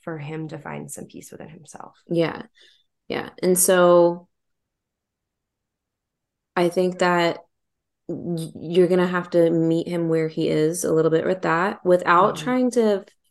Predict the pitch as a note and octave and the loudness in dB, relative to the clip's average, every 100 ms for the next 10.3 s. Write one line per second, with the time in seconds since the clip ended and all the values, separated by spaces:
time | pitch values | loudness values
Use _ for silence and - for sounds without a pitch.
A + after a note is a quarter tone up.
0 | _ _ _ _ - - F#3+ F#3+ G3+ G3+ | _ _ _ _ -12 -8 -4 -2 0 0
1 | G3+ F#3+ F#3 F3+ F3+ F3+ F3 E3+ D#3+ D#3+ | -2 -2 -2 0 0 0 0 -2 -4 -6
2 | - - _ _ _ F#3 F#3 F#3+ F#3 F3+ | -16 -20 _ _ _ -4 0 -2 0 0
3 | F3 E3+ E3+ E3+ E3 D#3 D#3 D#3 D#3 _ | 2 2 2 2 0 -2 -2 -4 -8 _
4 | _ _ _ _ _ _ _ _ _ F3+ | _ _ _ _ _ _ _ _ _ 2
5 | F3 E3+ F3 E3+ D#3+ D#3 D#3+ F#3+ G3+ A3+ | 4 2 0 0 0 -2 -4 -4 0 0
6 | B3 A#3+ _ F#3 E3+ D#3+ D#3+ D#3 D#3 F3+ | -2 -6 _ -8 -8 -8 -8 -8 0 2
7 | E3+ E3 D#3+ D#3+ E3 E3 - _ _ _ | 4 4 2 0 -2 -4 -10 _ _ _
8 | _ _ _ _ _ _ _ _ _ _ | _ _ _ _ _ _ _ _ _ _
9 | _ _ _ _ _ _ F3+ F#3 F3 F3 | _ _ _ _ _ _ 2 4 4 4
10 | E3+ E3+ | 2 -2